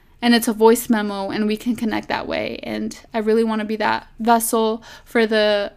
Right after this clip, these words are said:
people who don't have that bestie that can talk about God, that can talk about hard things,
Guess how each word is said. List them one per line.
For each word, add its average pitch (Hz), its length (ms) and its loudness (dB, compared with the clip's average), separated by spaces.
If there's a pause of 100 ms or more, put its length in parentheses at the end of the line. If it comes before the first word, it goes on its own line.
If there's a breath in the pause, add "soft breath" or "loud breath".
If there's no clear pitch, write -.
(160)
people 233 420 4
who 226 200 -4
don't 208 460 0
have 208 200 -6
that 208 220 -6
bestie 214 460 -6
that 226 180 -6
can 220 120 -8
talk 233 300 -4
about 220 300 -4
God, 214 260 -4
that 220 160 -4
can 220 120 -6
talk 226 220 -4
about 220 260 -4
hard 220 220 -6
things, 214 300 -6